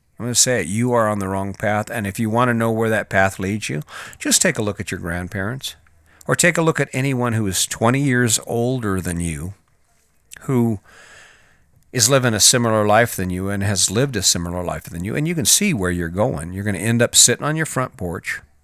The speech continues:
Your health is diminishing. You can't do exactly as what you used to do, dreaming of all the things you wish you'd have done. I don't know.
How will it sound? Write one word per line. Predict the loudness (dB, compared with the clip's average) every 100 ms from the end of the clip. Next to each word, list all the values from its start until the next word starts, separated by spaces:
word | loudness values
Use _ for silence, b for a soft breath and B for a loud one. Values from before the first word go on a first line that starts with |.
| _ _ -20 _
Your | -2
health | 4 4 4
is | 0
diminishing. | 0 0 -2 -2 -4 -6 -8 -8
You | -4
can't | 6 6 6
do | 2 2
exactly | 2 2 6 6 4 0 0 0 -2 -4
as | -6
what | -4 -4 -2
you |
used | 0 0 0 -4
to | -6
do, | -6 -6 -8 B B B B B B B -10
dreaming | 0 2 4 2
of | 2
all | 4 6
the | 4
things | 0 -2 0
you | 0
wish | 0 -2
you'd | -2
have | -4
done. | -6 -8 -14 b b b b _ _ _ B B B B B B -8
I | -2
don't | 0 0
know. | 0